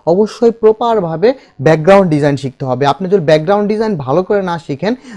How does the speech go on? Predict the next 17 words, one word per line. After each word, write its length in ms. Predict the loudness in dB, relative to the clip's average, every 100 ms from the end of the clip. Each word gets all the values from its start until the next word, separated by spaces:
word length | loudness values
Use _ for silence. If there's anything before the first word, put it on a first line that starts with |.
| -2
মার্কেটে 460 | 0 0 2 4 4
চলে 220 | 4 4
আসেন, 320 | 2 0 0
তাহলে 280 | 4 4 2
কিন্তু 220 | -2 0
আর্নিং 280 | 0 0 -4
করতে 260 | -6 -2
পারবেন 260 | 0 0 -2
না। 220 | -2 -2
এজন্য 360 | -4 -4 0 2
আপনাকে 380 | 2 -2 -4 -2
অবশ্যই 380 | -2 -2 -2 0 -2
প্রপারভাবে 580 | -2 -2 -2 -2 0 0 -2 -18 0
ব্যাকগ্রাউন্ড 500 | 4 4 6 4 4
ডিজাইনগুলো 500 | 0 0 0 0 0
শিখতে 280 | 0 -6 -2
হবে। 260 | -2 -2